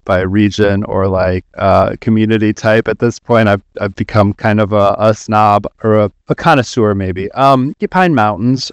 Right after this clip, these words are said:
are so incredibly special. It's, um, horizon to horizon, old growth. Um, it's just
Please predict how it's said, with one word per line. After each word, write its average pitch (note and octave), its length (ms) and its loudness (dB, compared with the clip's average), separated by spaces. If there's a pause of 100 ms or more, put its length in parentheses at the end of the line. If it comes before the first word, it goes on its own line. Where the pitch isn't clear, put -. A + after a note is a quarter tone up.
are A2+ 160 2
so G2+ 580 0
incredibly G2 680 -2
special. F2+ 640 -2 (320)
It's, - 580 -2 (400)
um, F#2+ 540 0
horizon A#2+ 560 0
to A2 80 -2
horizon, G2+ 920 0
old G#2 300 2
growth. G#2+ 480 0 (100)
Um, G2+ 640 0
it's B2+ 280 -2 (160)
just - 320 -8